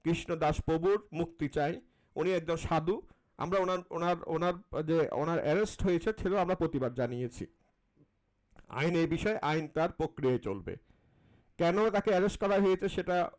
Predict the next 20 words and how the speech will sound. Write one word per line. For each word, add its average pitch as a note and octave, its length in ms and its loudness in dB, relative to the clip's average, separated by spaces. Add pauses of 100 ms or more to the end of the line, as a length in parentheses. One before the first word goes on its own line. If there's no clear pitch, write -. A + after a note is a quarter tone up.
(120)
অবশ্যই E3 480 0
গোয়েন্দা D#3+ 400 0
কর্তৃপক্ষ D3+ 540 -6
ভালো D3 300 0
জানেন। A2+ 320 -2 (1200)
কিন্তু G3 520 2 (1300)
যে C#3+ 220 -2
হিন্দু F#3+ 360 2
সম্প্রদায় A#3 540 2
তার G3 240 0
বিরুদ্ধ-, F#3 380 -4
তার, F#3+ 200 4
আম, E3+ 420 0
আম, D#3+ 680 -2
জামিন F3+ 320 0
চেয়েছে, G#3+ 540 2 (340)
তার D#3 200 2
জামিনের E3+ 420 2
জন্য F3 260 2
তারা E3+ 420 4